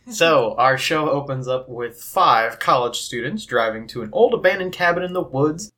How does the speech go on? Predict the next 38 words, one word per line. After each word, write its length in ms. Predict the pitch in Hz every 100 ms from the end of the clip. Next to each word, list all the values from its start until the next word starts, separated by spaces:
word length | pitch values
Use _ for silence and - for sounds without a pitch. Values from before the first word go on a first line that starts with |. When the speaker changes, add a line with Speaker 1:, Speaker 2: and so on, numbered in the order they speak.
| _ _
Speaker 1:
for 180 | - 117
a 40 |
spring 500 | 110 - 208 254 247
break 300 | - 160 185
vacation 880 | 165 165 165 - 156 208 143 107 - -
in 100 | 113
the 80 | 113
song 340 | - 123 120 113
"Cabin 380 | - 120 131
in 80 | 123
the 180 | 127 117
Woods." 500 | 107 117 71 - - _ _ _ _ _
So 140 | 120
we 100 | 135
are 100 | 147
introduced 500 | 147 139 139 139 135
to 80 | 135
our 160 | 123 120
main 260 | 127 123
cast 300 | 123 113 -
of 60 | -
characters. 640 | 143 131 131 139 131 131
So 200 | - 120
we 80 | 107
have 160 | 101 - _ _
Ash, 480 | 160 160 254 - - _ _ _
a 160 | 127 120
houseware 560 | - 180 180 170 160
employee 580 | 147 135 143 147 160 190
at 180 | 104 - -
S-Mart, 640 | 131 - 143 151 262 - _ _ _ _ _
Linda, 520 | 123 131 185 190 254 -
his 220 | 160 143
girlfriend, 640 | 135 139 139 - 156 214 - _ _ _ _ _ _
Cheryl, 600 | - - 175 180 214 285 147
his 260 | 131 117
lonely 380 | 120 131 160 151
sister, 600 | 143 170 160 - 160 160